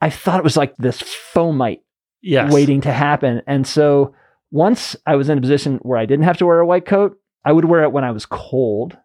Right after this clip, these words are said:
Speaker 1: or if I needed to really look doctory, I'd wear it. Otherwise, it was just scrubs. And then I'd introduce myself as the doctor.
Speaker 2: Yeah. I am a huge fan of the white coat.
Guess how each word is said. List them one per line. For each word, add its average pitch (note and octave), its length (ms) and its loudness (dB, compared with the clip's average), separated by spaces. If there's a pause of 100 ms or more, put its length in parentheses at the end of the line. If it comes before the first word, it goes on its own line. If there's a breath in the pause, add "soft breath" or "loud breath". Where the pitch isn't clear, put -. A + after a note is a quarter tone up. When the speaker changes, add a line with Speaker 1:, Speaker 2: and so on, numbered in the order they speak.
Speaker 1:
or D#3+ 260 4
if C3 160 -4
I A#2+ 120 2 (460 soft breath)
needed C3 140 2
to B2 100 2
really C#3 500 2 (140)
look C#3+ 280 -2
doctory, E3 720 0 (280)
I'd D3 180 0
wear E3 240 4
it. C#3 40 0
Otherwise, C3+ 460 2
it B2 100 0
was A#2+ 140 -2
just - 340 -4 (140)
scrubs. A2+ 800 -2 (140)
And A2 480 -4 (360 soft breath)
then B2+ 140 2
I'd A#2+ 160 0
introduce B2+ 540 2
myself G#2+ 520 0
as G#2+ 500 -6 (480)
the A#2+ 80 0
doctor. - 480 -8 (380)
Speaker 2:
Yeah. G#2+ 300 0 (1160 soft breath)
I F#3+ 160 4
am G3+ 120 4
a D3+ 60 4
huge D3 380 2
fan B2 300 2
of A#2 180 -4
the B2+ 80 -6
white A#2 200 -2
coat. C3 320 -2